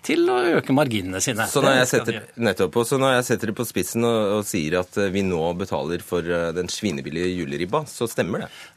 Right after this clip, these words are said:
Speaker 1: Det, det kan stemme. Eh, jeg tror at man skal, eh, være lite opptatt av juliøkningene. Man skal tenke årsbasis og trendene på sikt. Det, og det er det som gjør meg urolig.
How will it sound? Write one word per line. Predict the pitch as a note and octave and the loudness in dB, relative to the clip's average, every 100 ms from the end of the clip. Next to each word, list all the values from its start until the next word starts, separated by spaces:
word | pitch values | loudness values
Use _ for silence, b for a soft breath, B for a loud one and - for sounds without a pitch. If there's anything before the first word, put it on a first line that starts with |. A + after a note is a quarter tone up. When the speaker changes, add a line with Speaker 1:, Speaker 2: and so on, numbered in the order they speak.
| B2 | -4
Speaker 1:
Det, | D3 G3 D#3 - D3+ | -2 -2 -4 -8 -2
det | C3+ D#3+ | 0 2
kan | - D3+ | 0 2
stemme. | - - C#3 F#2+ G#2 G2+ A#2+ - - | 2 2 2 2 0 0 -4 -10 -10
Eh, | B2+ B2 G#2 B2 | -8 -8 -8 -8
jeg | B2+ A#2 C3+ - | -2 0 0 -4
tror | B2 A2+ A2+ A#2+ | -4 -2 0 -2
at | G#2+ A#2 G#2+ - | -2 -4 -4 -6
man | G#2+ G2+ | -4 -4
skal, | - - G#2 G2+ G#2+ | -6 -4 -4 -4 -4
eh, | G#2 F#2+ | -4 -2
være | G#2 F#2 G2+ | -2 -2 -4
lite | A2 C3 A2+ F#2 - - C#3 C3 - B2 | -4 -4 -4 -8 -16 0 0 0 -6 -12
opptatt | - - - G#2 - | -12 -6 -4 -2 -2
av | G2 G2 | -2 -4
juliøkningene. | F#2 F2 E2+ E2+ G#2+ G2+ D#2+ - F#2+ G#2 G#2 | -10 -12 -10 -8 -6 -6 -8 -8 -6 -6 -6
Man | E2+ | -6
skal | - A#2+ | -6 -4
tenke | A2+ - A2 - - | -6 -6 -8 -8 -10
årsbasis | - F#2 - A2 G#2 G#3 A3+ - - | -10 -10 -4 -2 0 2 2 -2 -4
og | F#2+ G2+ G2 - - | -4 -4 -6 -12 -4
trendene | B2 F2 - F#2 | -4 -4 -8 -10
på | G#2 | -4
sikt. | - F#2 - - B B B B _ | -2 -2 -8 -20 B B B B _
Det, | A2 G#2+ | -8 -4
og | G#2+ | 0
det | A#2 | 2
er | G2 | 0
det | |
som | - D#3 | 0 0
gjør | G2+ | 2
meg | G2 G2 A2+ | 2 2 0
urolig. | A2+ G#2 A2+ D#3 | -4 -2 2 2